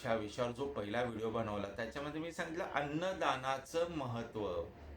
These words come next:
का अन्नदानाचं महत्त्व? त्याचं कारण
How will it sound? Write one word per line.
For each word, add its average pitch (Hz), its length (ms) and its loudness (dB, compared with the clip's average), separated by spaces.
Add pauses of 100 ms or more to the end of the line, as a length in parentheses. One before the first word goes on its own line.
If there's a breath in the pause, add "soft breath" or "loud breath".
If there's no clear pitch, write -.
(960 loud breath)
का 185 80 4
अन्नदानाचं 180 880 4
महत्त्व? 131 480 0
त्याचं 143 340 -2
कारण 123 600 2